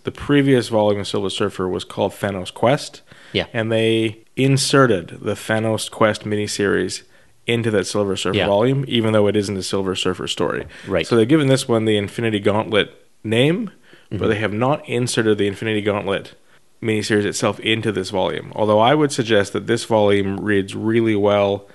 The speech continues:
Speaker 1: uh, concurrently with Infinity Gauntlet.
Speaker 2: It absolutely
Speaker 1: Events,
Speaker 2: does.
Speaker 1: events in this book feed off of Infinity Gauntlet,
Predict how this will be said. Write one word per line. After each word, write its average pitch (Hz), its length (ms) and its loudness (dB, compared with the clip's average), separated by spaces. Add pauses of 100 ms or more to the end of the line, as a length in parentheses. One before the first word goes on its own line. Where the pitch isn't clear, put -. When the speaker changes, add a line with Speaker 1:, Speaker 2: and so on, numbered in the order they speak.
(440)
Speaker 1:
uh, 95 280 -6
concurrently 113 760 -2
with 104 600 -2
Infinity 95 420 -8
Gauntlet. 90 340 -6 (240)
Speaker 2:
It 113 140 -2
absolutely 113 520 4
Speaker 1:
Events, - 20 -2
Speaker 2:
does. 87 400 0
Speaker 1:
events 117 400 0
in 117 140 0
this 107 200 0
book 107 540 0 (340)
feed - 400 -2
off 123 220 2
of 151 100 0
Infinity 156 320 -4
Gauntlet, 156 500 -2